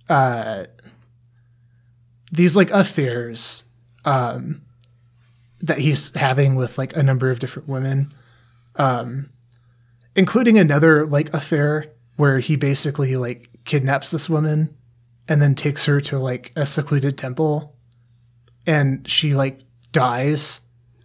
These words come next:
and then it's, yeah, th-, it's a lot. Um, so I'm sticking with it,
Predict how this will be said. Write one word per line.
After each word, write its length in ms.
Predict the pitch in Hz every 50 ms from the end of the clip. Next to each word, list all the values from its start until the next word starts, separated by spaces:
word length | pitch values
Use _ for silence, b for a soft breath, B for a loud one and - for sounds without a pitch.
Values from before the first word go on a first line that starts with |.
| -
and 120 | 165 151 156
then 320 | 151 147 143 139 - - - - - b b b b b b b b b b b b b b b - - - - - b b b b b b b b b b b b b b _ _ _ -
it's, 340 | 196 185 196 - - - - -
yeah, 300 | 175 143 120 110 110 139 - -
th-, 240 | 190 180 - - - _ _ _ _ _ _ _
it's 180 | - 190 180 -
a 60 | 196
lot. 420 | 156 139 135 123 110 113 117 - _ _ _ _ _ _ _ _ _ _ -
Um, 560 | 151 139 139 135 127 123 123 - 143 - - _ _ _ _ _ _ _ _ _ _ -
so 160 | - - 185
I'm 100 | 175 170
sticking 380 | - - 226 214 220 214 175
with 180 | 147 139 139 -
it, 260 | 135 123 120 - -